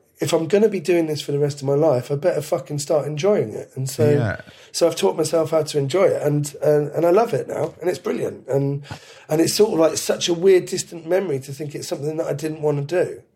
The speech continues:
Speaker 1: you know?
Speaker 2: Mm.
Speaker 1: But it was, it was a couple of years ago. So
Speaker 2: Why did you, why did you shy away from calling yourself a stand-up comedian or admitting to yourself that you were a stand-up comedian? Was it through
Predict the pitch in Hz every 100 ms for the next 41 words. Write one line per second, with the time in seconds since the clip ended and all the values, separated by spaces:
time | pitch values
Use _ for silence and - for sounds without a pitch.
0 | _ 123 123 143 127 123 85 - _ _
1 | - 156 151 147 - 143 147 143 - 156
2 | 147 151 165 - - 92 - _ _ _
3 | - 143 190 202 202 190 196 165 196 196
4 | 185 175 165 - 151 147 139 139 147 120
5 | 107 - 113 104 101 98 92 _ _ _
6 | _ _ _ - - 120 107 101 98 90
7 | 95 90 98 - 92 90 - 95 95 92
8 | - 95 95 95 107 104 107 90 - 87
9 | 82 101 87 73 - - 85 73 _ _
10 | - 95 90 104 101 87 90 80 - 95
11 | 90 101 117 113 - 131 123 123 123